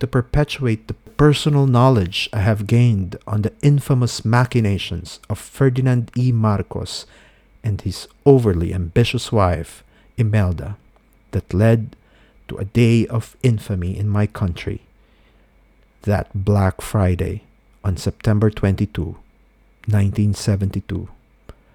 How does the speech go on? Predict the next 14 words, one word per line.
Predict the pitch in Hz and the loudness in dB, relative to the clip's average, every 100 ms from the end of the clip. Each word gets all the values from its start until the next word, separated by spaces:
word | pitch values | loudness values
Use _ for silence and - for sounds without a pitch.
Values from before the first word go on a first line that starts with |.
| _ _ _ | _ _ _
when | 113 104 | 0 0
martial | 98 113 120 139 | 2 2 4 2
law | 123 110 107 104 | 2 4 4 2
was | 104 107 | 0 -2
declared | 117 - - 98 95 95 | -4 -4 -2 0 0 -2
as | - 104 | -4 -2
a | 98 | 0
means | 95 113 127 131 131 - | 2 4 4 4 0 -4
to | - | -10
establish | - - - 117 110 110 107 - | -10 -8 0 2 2 0 -2 -2
history's | 135 139 - 147 143 - | 2 2 0 -6 -6 -8
first | - 113 80 - - _ _ _ _ - | -2 0 0 -4 -18 _ _ _ _ 0
conjugal | 113 110 104 87 87 - _ - | 2 2 -2 -4 -8 -14 _ -10
dictatorship. | - - 82 - - - | -6 -4 -4 -6 -8 -10